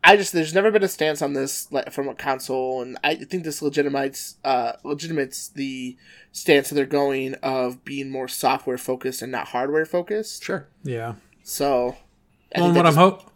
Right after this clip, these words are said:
Speaker 1: solidifies it.
Speaker 3: Well, yeah, and what I'm hoping is that if this is successful, then we start to see it start to make its way over to Sony or Nintendo, like,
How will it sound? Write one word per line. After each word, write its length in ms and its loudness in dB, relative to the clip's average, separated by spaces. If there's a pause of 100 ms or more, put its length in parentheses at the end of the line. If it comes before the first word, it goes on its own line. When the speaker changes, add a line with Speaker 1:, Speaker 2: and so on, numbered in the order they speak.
Speaker 1:
solidifies 480 -2
it. 200 -6 (260)
Speaker 3:
Well, 140 6
yeah, 180 8
and 80 4
what 100 6
I'm 120 4
hoping 320 4
is 140 -2
that 140 2
if 140 -4
this 300 4
is 200 2
successful, 840 -4
then 200 -6
we 100 -6
start 240 -6
to 100 -10
see 240 -6
it 160 -6
start 280 -6
to 340 -6
make 280 -8
its 140 -12
way 160 -4
over 240 -6
to 400 -6
Sony 760 -6
or 280 -6
Nintendo, 920 -6
like, 260 -2